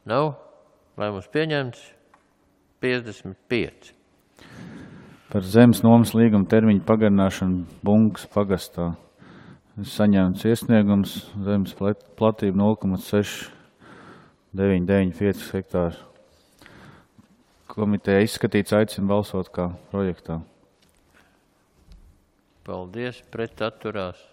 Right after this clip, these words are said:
Speaker 1: Nav. Lēmums pieņemts, piecdesmit seši.
Speaker 2: Par zemes nodošanu īpašumā bez atlīdzības dzīvoklim ar adresi Dārza iela četri divpadsmit Nīcā, Nīcas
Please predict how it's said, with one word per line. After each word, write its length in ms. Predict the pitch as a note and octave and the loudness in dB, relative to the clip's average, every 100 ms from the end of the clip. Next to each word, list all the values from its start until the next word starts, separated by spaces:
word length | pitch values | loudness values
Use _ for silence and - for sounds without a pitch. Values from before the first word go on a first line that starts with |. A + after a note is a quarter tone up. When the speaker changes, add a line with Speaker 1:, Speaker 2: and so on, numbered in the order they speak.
| _ _ - | _ _ -20
Speaker 1:
Nav. 300 | G#2 F#2+ F2 _ _ _ _ _ - | -18 -18 -18 _ _ _ _ _ -10
Lēmums 240 | A2+ A2+ - | -8 -8 -8
pieņemts, 420 | B2 A#2+ E2 E2+ _ | -8 -6 -10 -12 _
piecdesmit 300 | A2 G2+ - | -8 -8 -8
seši. 400 | G#2+ A#2 - - _ _ _ _ _ _ _ - - - - | -8 -8 -10 -20 _ _ _ _ _ _ _ -20 -20 -20 -6
Speaker 2:
Par 100 | G#2+ | -2
zemes 300 | G2+ B2+ A#2 | 4 6 6
nodošanu 460 | A#2+ A#2 G#2+ G#2+ A2+ | 4 4 2 2 0
īpašumā 300 | A#2+ - G#2 | 0 -2 -2
bez 140 | G2 G2 | 0 0
atlīdzības 500 | A#2 A2+ F#2+ G2 F#2 | 0 -2 -2 -4 -2
dzīvoklim 480 | G#2+ A2+ G2+ G2 F#2+ | 0 2 2 0 0
ar 80 | G2+ | 0
adresi 340 | G#2+ G2 F#2 | 0 -4 -4
Dārza 380 | G2 G#2 G2 G2 | -2 0 0 -2
iela 180 | G2+ G2 | -2 -2
četri 240 | G#2+ G#2 | -4 -4
divpadsmit 460 | F#2+ G#2+ G#2+ - F#2+ | -2 -2 -2 -4 -2
Nīcā, 320 | G2+ - F#2 | -2 -4 -4
Nīcas 320 | F#2 G2 - | -2 -2 -6